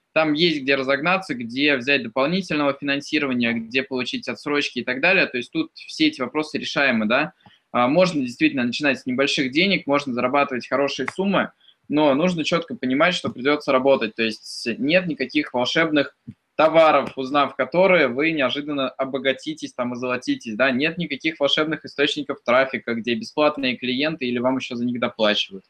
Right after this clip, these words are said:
То есть, э, ну, нужно работать, нужно вкладывать деньги, нужно з-, знания получать дополнительные.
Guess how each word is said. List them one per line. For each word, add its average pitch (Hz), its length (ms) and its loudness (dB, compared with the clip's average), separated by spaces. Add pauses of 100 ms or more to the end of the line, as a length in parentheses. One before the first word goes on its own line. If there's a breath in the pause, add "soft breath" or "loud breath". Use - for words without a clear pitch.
(520)
То 120 60 0
есть, - 300 -2
э, 127 560 4
ну, 156 160 -2
нужно 156 320 0
работать, 151 460 2
нужно 139 420 0
вкладывать 131 460 0
деньги, 160 340 0
нужно 127 800 0
з-, 117 240 -10 (100)
знания 143 500 2
получать 131 420 0
дополнительные. 117 840 0